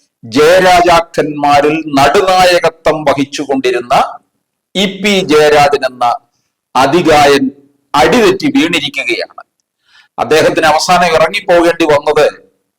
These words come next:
എൽ ഡി എഫിന്റെ കൺവീനർ സ്ഥാനത്ത് നിന്നാണ്. ഈ എൽ ഡി എഫ് കൺവീനർ സ്ഥാനം എന്ന് പറഞ്ഞാൽ വെറും ഒരു ആലങ്കാരിക പദം മാത്രമാണ്, ഒരു ജോലിയുമില്ല. എൽ ഡി എഫിനകത്തുള്ള കുറെ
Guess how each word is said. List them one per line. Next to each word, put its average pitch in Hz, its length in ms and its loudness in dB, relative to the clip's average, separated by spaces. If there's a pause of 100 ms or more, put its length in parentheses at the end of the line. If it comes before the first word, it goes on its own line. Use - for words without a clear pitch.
(100)
എൽ 156 200 2
ഡി 190 60 -2
എഫിന്റെ 190 440 0 (220)
കൺവീനർ 208 520 2
സ്ഥാനത്ത് 156 580 0
നിന്നാണ്. 120 320 -4 (680)
ഈ 143 140 0
എൽ 143 140 2
ഡി 196 80 0
എഫ് 220 300 2
കൺവീനർ 190 420 0
സ്ഥാനം 180 360 0
എന്ന് 175 280 0
പറഞ്ഞാൽ 151 340 0 (680)
വെറും 180 420 2
ഒരു 160 80 4
ആലങ്കാരിക 160 920 2
പദം 139 440 -2
മാത്രമാണ്, 117 720 -2 (600)
ഒരു 214 160 2
ജോലിയുമില്ല. 175 680 0 (640)
എൽ 117 160 -2
ഡി 143 60 0
എഫിനകത്തുള്ള 185 760 2
കുറെ 190 280 2